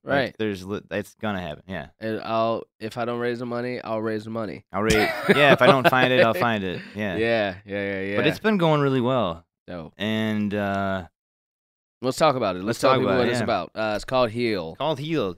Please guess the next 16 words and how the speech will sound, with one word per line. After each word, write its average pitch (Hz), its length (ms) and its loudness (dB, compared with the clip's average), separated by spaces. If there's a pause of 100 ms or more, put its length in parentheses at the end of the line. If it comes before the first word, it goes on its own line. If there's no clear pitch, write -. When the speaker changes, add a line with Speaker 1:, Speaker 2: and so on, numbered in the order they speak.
(100)
Speaker 2:
Uh, 113 600 4 (640)
first 160 180 4
of 131 80 -4
all, 107 300 4
just 123 180 -6
for 101 560 -2
anybody 104 380 -4
who 98 320 -6
is 95 340 -6
unaware, 92 640 -6
just 110 360 -8
explain 95 680 -10
what 95 160 -8
a 87 40 -10
heel 90 560 -12
is. 71 560 -14